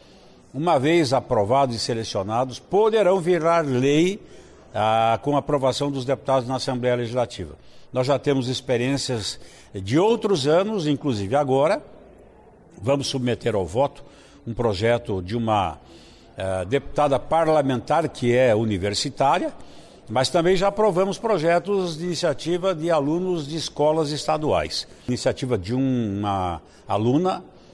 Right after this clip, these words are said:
eh, que encaminhou esse projeto, foi aprovado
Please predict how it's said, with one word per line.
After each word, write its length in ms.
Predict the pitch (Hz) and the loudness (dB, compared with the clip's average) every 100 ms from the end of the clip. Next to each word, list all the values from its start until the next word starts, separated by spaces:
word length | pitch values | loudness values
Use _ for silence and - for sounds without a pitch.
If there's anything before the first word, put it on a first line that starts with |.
| - | -14
eh, 180 | 98 95 | -6 -6
que 240 | - 117 | -4 -4
encaminhou 540 | 123 120 110 107 110 110 | -4 0 0 2 0 -2
esse 140 | - | -4
projeto, 500 | 113 135 110 139 165 | -4 -4 -2 -2 -4
foi 320 | - 127 120 | -6 -2 2
aprovado 1300 | 110 - 135 117 123 135 143 151 180 185 180 156 113 | 2 2 -2 0 2 2 2 0 -2 -2 -2 -2 -4